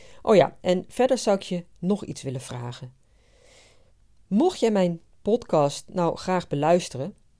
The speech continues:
zou je me dan een plezier willen doen en mij een review willen geven? Hè, dus een beoordeling. En dat kan in Spotify en ook in Apple. In Spotify kan het heel eenv-,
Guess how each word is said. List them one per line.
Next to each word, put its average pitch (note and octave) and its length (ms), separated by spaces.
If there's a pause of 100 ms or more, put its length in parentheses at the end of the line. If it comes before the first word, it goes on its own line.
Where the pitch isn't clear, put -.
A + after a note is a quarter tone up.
(140)
zou G#3+ 240
je G#3 60
me F3+ 80
dan D3+ 120
een D3 100
plezier D#3+ 420
willen C3+ 200
doen C3+ 260
en D3 200
mij C3 260
een C3+ 260 (380)
review F3 520
willen C#3+ 200
geven? B2+ 520 (1080)
Hè, F#3+ 160
dus G3+ 100
een E3+ 100
beoordeling. B2+ 880 (720)
En F3+ 160
dat C4 180
kan B3+ 340
in D#3 400
Spotify A3 760 (140)
en F3 440 (120)
ook G#3+ 240
in C#3 380 (200)
Apple. A3 360 (1160)
In F#3 100
Spotify A#3+ 460
kan F#3 160
het F3+ 120
heel G#3 440
eenv-, D#3 220